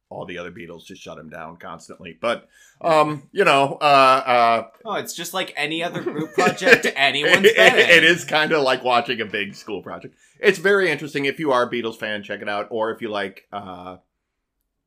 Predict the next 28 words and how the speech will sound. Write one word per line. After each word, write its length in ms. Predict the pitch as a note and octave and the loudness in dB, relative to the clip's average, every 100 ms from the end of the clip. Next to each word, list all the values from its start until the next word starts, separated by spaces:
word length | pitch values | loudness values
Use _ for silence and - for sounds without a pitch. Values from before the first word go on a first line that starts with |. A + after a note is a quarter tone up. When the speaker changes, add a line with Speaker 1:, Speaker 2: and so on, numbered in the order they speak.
| _ - | _ -12
Speaker 1:
if 140 | A#2+ | -8
you 80 | D#3 | -4
like 160 | D#3 D#3 | -4 -6
seeing 360 | - C3 D3+ | -10 -10 -8
the 100 | D3+ | -10
creative 400 | D3 D3 E3 D#3+ | -8 -10 -8 -8
process, 640 | C3+ C3+ C#3+ E2 - - _ - | -6 -6 -8 -18 -20 -20 _ -10
I, 140 | G2+ | -10
Speaker 2:
Mm-hmm. 140 | G#2+ G2 | -8 -10
Speaker 1:
I 80 | G2 | -8
think 80 | |
Speaker 2:
Making 420 | A2+ A#2+ A#2+ G#2+ G2 | -8 -10 -12 -14 -12
of. 240 | G2 G#2+ | -14 -8
Speaker 1:
th-, 140 | A#2+ B2 | -10 -2
that's 240 | C#3 - | -2 -2
what 160 | D3+ C#3+ | -4 0
I 100 | C3 | -2
really 340 | A2+ A2+ G#2+ | -2 -4 -4
am 100 | G2 | -6
enjoying 380 | F#2+ G2 E2+ E2+ | -10 -12 -14 -14
about 240 | C#2 C2+ | -18 -18
it. 120 | C2 _ | -20 _
It's, 300 | F#2 - _ | -20 -20 _
it's 200 | - F#2+ | -18 -18
very 340 | G2 G2+ G2+ F#2+ | -12 -10 -10 -10
cool 240 | G2 F#2 | -16 -16
to 60 | F#2+ | -16
watch, 520 | F#2 F2 E2+ - _ | -16 -16 -16 -20 _